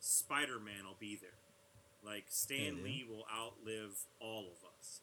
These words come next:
Speaker 1: And in the same way, Denny is gone, but the things that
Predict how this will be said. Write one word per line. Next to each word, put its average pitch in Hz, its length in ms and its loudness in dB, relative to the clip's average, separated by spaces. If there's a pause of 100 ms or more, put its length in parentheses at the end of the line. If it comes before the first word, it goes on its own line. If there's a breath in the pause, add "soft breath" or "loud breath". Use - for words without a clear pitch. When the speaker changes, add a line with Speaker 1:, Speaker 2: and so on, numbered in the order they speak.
Speaker 1:
And 110 100 -4
in 107 80 -4
the 110 100 -4
same 127 400 0
way, 117 320 -2
Denny 113 480 -4 (440)
is 110 220 -4 (120)
gone, 127 560 -4 (220)
but 110 280 -4 (180)
the 107 80 -6
things 123 380 -8
that 113 100 -8